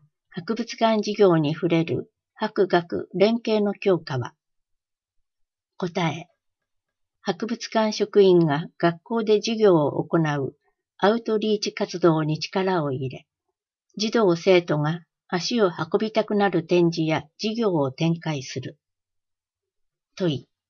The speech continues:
高次脳機能障害は、脳の損傷により、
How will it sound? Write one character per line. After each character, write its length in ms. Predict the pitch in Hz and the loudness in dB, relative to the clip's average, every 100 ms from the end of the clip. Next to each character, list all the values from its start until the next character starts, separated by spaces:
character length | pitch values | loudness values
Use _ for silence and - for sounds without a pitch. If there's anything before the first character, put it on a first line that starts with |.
| _ _ _ _ _ - | _ _ _ _ _ -4
高 220 | 240 220 | 2 2
次 300 | - 175 - | 2 0 0
脳 240 | 196 214 233 | 2 2 0
機 160 | 226 | -2
能 200 | 220 214 | 0 0
障 300 | 202 214 196 | 0 4 4
害 240 | 170 151 143 | 4 0 0
は、 240 | 143 175 _ _ _ _ 233 | -4 -6 _ _ _ _ -2
脳 240 | 226 233 | 2 4
の 180 | 175 - | 2 0
損 240 | - 196 | -2 -2
傷 260 | 202 202 196 | 0 2 4
に 160 | 180 | 6
よ 140 | 170 156 | 4 2
り、 220 | 135 | -2